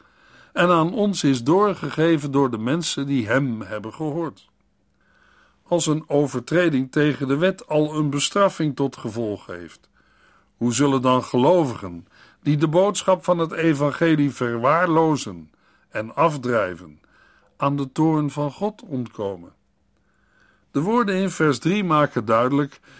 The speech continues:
dat de redding in dit vers van een veel groter gewicht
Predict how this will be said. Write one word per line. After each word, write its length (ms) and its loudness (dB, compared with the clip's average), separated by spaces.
dat 220 0
de 140 4
redding 440 2
in 160 0
dit 220 2
vers 520 0
van 220 0
een 100 4
veel 300 4
groter 600 2
gewicht 540 -2